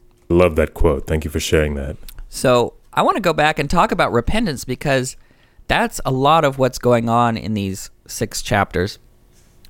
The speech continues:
Speaker 2: The issue of whether the Nephites want to repent. It seems that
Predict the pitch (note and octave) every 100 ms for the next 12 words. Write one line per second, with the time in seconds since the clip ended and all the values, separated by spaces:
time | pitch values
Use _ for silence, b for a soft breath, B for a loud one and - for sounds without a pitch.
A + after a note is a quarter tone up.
0 | - - - - - - B2 - A#2+ A2+
1 | A2 A2+ A2+ G#2+ G#2 - B B B B
2 | B B - - - - G#2+ A2 A2+ A2+
3 | G#2+ - B2+ C3+ - B2+ C3 - C3 B2+
4 | B2+ - A2 - B2+ B2 B2 A#2 A2 G#2
5 | -